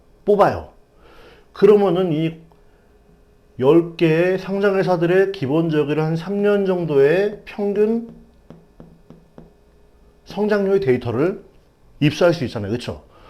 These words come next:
어, 그러면은 우리가, 우리 회사는 지금 비상장 회사지만 나중에는 상장 회사처럼 갈 거야. 그러면 성장률이 여기하고 얼추 비슷해지겠네. 예를 들어 요 상장 회사들의 삼 년 평균 성장률이 뭐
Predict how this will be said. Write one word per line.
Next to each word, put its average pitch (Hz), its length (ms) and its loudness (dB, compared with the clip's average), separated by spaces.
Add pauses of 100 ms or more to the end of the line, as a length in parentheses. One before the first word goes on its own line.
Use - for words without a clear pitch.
(260)
어, 185 160 -4
그러면은 170 560 0
우리가, 131 480 -2
우리 131 180 -4
회사는 147 260 -2
지금 127 200 -8
비상장 135 420 -6
회사지만 120 560 -8
나중에는 113 640 -6 (380)
상장 175 320 -2
회사처럼 156 420 0
갈 110 220 -8
거야. 110 480 -6
그러면 139 200 -6
성장률이 180 720 0 (120)
여기하고 165 460 2
얼추 208 460 -4 (560)
비슷해지겠네. 147 960 -2 (1200)
예를 156 200 2
들어 156 260 2
요 151 460 0
상장 170 320 -4
회사들의 160 580 0
삼 175 180 -12
년 170 140 -4
평균 165 320 -4
성장률이 160 520 -4
뭐 131 340 -6